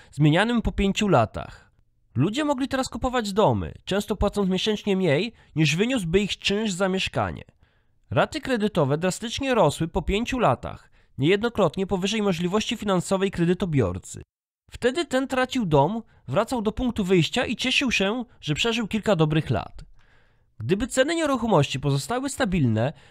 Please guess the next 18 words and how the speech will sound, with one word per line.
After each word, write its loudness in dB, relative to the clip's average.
byłby 2
w -8
stanie 0
spłacić -2
hipotekę -2
ze -2
sprzedaży -2
domu. 2
Czyli -4
pozornie 2
nie -2
podejmował 2
wielkiego 2
ryzyka. -2
I -2
również, 0
tylko -6
pozornie, -2